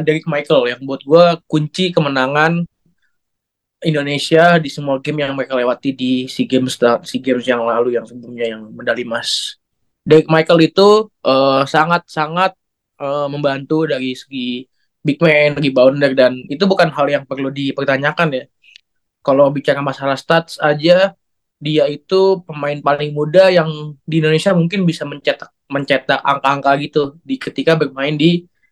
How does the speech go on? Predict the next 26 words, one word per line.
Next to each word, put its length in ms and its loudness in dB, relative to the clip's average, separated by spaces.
eh, 320 2
tim 80 -2
nasional, 480 4
bukan 240 -2
lagi 160 -8
profesional 480 0
ya, 240 -4
bermain 240 -10
di 80 -16
tim 160 -16
nasional, 640 0
bermain 400 -8
melawan 320 -2
negara 240 0
lain. 480 0
Dia 160 0
tuh 320 4
dua 240 4
ribu 560 2
tiga 400 2
atau 160 0
dua 160 2
ribu 160 -4
dua 400 0
setahu 180 -10
kita, 300 -16